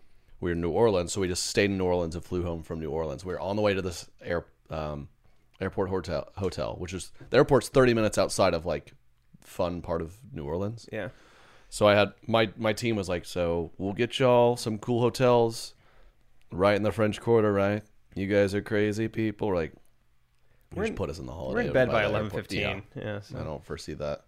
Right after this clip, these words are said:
Speaker 1: <laughs> We go out there, and I just had a feeling for some reason. It was just like, we,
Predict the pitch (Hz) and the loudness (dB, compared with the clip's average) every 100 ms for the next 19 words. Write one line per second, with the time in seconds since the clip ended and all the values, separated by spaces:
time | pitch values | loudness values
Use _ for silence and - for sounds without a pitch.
0 | - - 185 - 226 - - _ 90 85 | -20 -14 -14 -8 -8 -8 -18 _ -10 0
1 | 113 107 98 104 95 - 104 98 104 117 | 6 6 4 0 -2 -2 -4 -4 -4 -4
2 | 123 - 104 98 92 82 85 78 69 64 | -4 -4 -6 -4 -6 -8 -10 -8 -8 -10
3 | 76 85 87 - 76 - - - _ _ | -10 -10 -8 -6 -8 -10 -20 -20 _ _
4 | _ | _